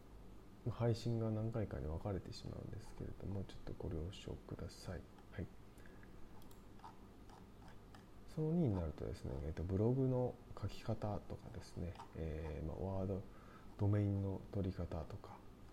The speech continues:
そういったところに移ってきますので、えー、より実践的なところになるので、まあ、その一は飛ばしていただいてもいいかもしれま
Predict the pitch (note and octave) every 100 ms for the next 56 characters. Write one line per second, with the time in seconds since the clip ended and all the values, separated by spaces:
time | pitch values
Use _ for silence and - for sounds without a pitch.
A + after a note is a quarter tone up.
0 | - G#2+ G2+ G#2+ G2+ F#2+ G#2 G2+ D2 D2
1 | - F2+ - - - - - - - D#2+
2 | D2 - - - - - - - A#2+ A2
3 | G2+ F#2+ G2 G2+ G2 F2 G#2 F#2 F2+ -
4 | F2+ F#2+ - D#2+ - - - G2+ F#2 -
5 | A#2+ G#2+ A2+ A#2 A#2 - F2 - E2 E2+
6 | - E2+ - F2+ E2+ - G#2 D2 E2 -
7 | - - -